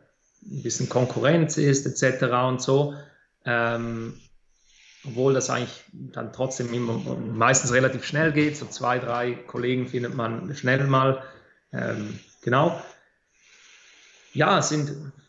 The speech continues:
eben zum Teil wirklich auch kulturelle Sachen, dass, dass man, keine Ahnung, die Struktur, die Pünktlichkeit oder was weiß ich, einfach vielleicht vermisst oder das, ähm, dafür hat's wieder andere Vorteile,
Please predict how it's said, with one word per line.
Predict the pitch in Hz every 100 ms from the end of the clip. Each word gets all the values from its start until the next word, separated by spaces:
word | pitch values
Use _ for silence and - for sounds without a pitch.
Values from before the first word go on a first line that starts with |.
| _ _ -
eben | 156 160 -
zum | 160 139
Teil | 151 180 147
wirklich | 156 143 139
auch | 123
kulturelle | - 156 147 135 151 190 160
Sachen, | 147 - - - - _ _ _ _ _ -
dass, | 123 113 - - - 139 123
dass | 123 -
man, | 120 117 117 113 -
keine | 123 123
Ahnung, | 135 117
die | 113
Struktur, | - 131 - 131 127
die | 113
Pünktlichkeit | - 127 127 117 - 120 110 -
oder | 120
was | 135
weiß | 139 -
ich, | 143 -
einfach | 139 - - - - _ _ _ _ _ -
vielleicht | - 135
vermisst | - 131 147 131 - -
oder | 120 120
das, | 123 131 - - - _ _ _ _ -
ähm, | - 117 120 120
dafür | 117 - 139
hat's | 135
wieder | 135 131 147
andere | 156 151 139
Vorteile, | - 135 135 135 120 117 107 95